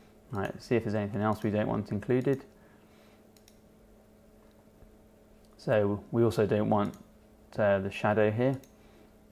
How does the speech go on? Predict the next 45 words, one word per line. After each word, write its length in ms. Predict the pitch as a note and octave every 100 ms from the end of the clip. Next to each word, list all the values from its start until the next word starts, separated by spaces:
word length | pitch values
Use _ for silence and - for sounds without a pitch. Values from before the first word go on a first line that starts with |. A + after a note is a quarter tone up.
| - - - - - -
Now 80 | G#2
I'm 80 | G#2
gonna 120 | A#2+
do 100 | G#2+
this 300 | G2+ G2 - B2+ -
roughly 420 | A#2 A2+ - G#2+
in 80 | G2
this 140 | G2 -
case. 400 | G#2 G2 - -
You 100 | G2
could 160 | G2+
obviously 360 | G2 G2 G#2 G2
zoom 300 | G#2 A2+ G2+
in 280 | G2 G2 F#2+ - - - - - - - -
and 140 | G2+
take 280 | - G#2+ G2+
a 40 | G#2+
lot 200 | G2+ - - -
more 240 | A2 G2+
care. 500 | G2 - G#2 G2 F#2+ - - - - - - - - - - - -
And 100 | A2+
the 60 |
more 120 | A#2+ A2+
careful 360 | B2+ A2 A2+
you 140 | G#2+ G2+
are 140 | G2+
here, 220 | G2+ G#2+
the 80 | G2
less 440 | G#2 G2+ - -
work 180 | A2 G#2
you'd 100 | G2+
have 160 | G#2 -
to 80 | F#2
do 100 | G2
in, 380 | G2 F#2+ F#2 - - - - - -
um, 400 | G2+ F#2 F#2 F#2 F#2 F2 - - -
Photoshop 500 | F#2+ - - F2+ -
or 80 | G2
whatever 240 | F#2+ F#2
your 120 | F#2
photo 360 | F#2 G2+ F#2 F#2+
editing 260 | F2+ F2+
software 400 | F2 F2+ - F#2
would 220 | F2 F2 -
be. 200 | F2+